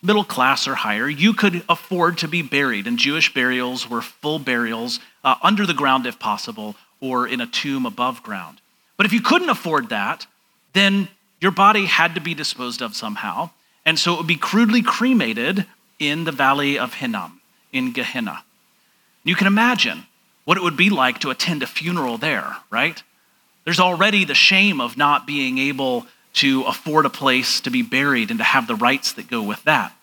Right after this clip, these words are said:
But now to see your loved one so crudely cremated, I imagine that there was a lot of weeping that happened in Gehenna. And like dumps today, I can imagine that there were wild animals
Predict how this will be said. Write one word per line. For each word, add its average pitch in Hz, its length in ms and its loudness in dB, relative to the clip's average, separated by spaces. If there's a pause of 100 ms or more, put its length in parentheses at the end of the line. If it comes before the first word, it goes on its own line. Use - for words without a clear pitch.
(1600)
But 151 120 -2
now 156 360 4
to 123 100 -4
see 147 300 0
your 135 200 -2
loved 139 320 2
one 110 280 -4
so 131 200 -4
crudely 143 460 -8
cremated, 120 580 -6 (960)
I 131 80 -4
imagine 139 440 2
that 120 140 -6
there 131 100 -4
was 123 120 -6
a 123 40 -4
lot 120 260 2
of 113 140 -8
weeping 120 400 -8 (680)
that 123 100 -10
happened 107 380 -4
in 101 120 -10
Gehenna. 92 460 -12 (1500)
And 151 80 -8
like 180 240 2
dumps 208 320 0
today, 220 340 0
I 175 100 4
can 185 120 -2
imagine 175 480 2
that 165 100 -10
there 175 140 0
were 185 120 2
wild 190 360 4
animals 214 640 -4